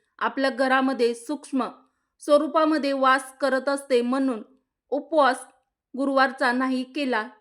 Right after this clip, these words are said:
तरी देखील चालेल, पण पूजा आपल्याला अवश्य करायची आहे. शुद्ध गाईच्या तुपाचा दिवा आपल्या घरात म्हणजेच आपल्या देवघरामध्ये लावायचा आहे. धूप, दीप, अगरबत्ती लावून तुम्हाला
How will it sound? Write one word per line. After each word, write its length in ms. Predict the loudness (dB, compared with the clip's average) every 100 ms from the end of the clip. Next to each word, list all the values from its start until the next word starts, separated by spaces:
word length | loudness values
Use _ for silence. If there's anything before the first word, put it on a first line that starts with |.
| -4
तरी 220 | -2 -2
देखील 360 | -2 -6 -6 -6
चालेल, 460 | 0 0 2 0 -2 -2
पण 220 | -2 -4 -14 _
पूजा 340 | -6 -4 -2 -4 -6 _ _ _ _
आपल्याला 440 | -6 -2 0 4 2
अवश्य 380 | 2 -2 -6
करायची 460 | -6 -2 -2 -2 0
आहे. 340 | 0 0 -6 -8 _ _
शुद्ध 300 | -10 -6 -4
गाईच्या 520 | 0 0 0 -2 -4
तुपाचा 480 | -4 -8 -6 -4 -4
दिवा 360 | -4 -4 -4 -6 -10 _ -6
आपल्या 280 | -4 -2 -2
घरात 320 | 0 0 0 -4 _ _ _
म्हणजेच 460 | -2 0 2 0 0
आपल्या 300 | -4 -2 -2 -4
देवघरामध्ये 840 | -2 -4 -2 -2 -2 -2 0 2
लावायचा 460 | 2 2 -2 -2 -2
आहे. 260 | -2 -4 -10 _ _ _ _
धूप, 380 | -4 -2 -2 -4 _ _ _
दीप, 340 | -2 -2 -2 -10 -4
अगरबत्ती 760 | -2 0 0 -2 -6 -8 -6 -2
लावून 320 | -2 -2 -4
तुम्हाला 500 | -4 -4 -4 -4 -10